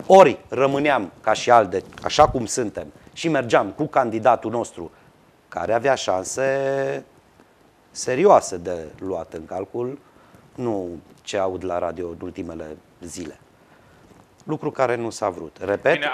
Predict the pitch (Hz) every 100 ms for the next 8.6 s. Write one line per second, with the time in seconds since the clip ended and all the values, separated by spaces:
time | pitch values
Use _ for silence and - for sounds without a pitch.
0 | 151 151 160 147 139 139 135 147 135 143
1 | - 135 143 135 - 143 139 135 135 131
2 | 131 131 - 131 123 120 120 123 120 131
3 | 117 131 123 101 87 120 156 190 143 120
4 | 117 117 107 107 101 110 110 98 - -
5 | - - - 123 - 131 120 135 123 127
6 | 123 143 - - 165 151 117 107 104 104
7 | 104 101 101 - - - - 104 101 101
8 | 104 123 151 151 -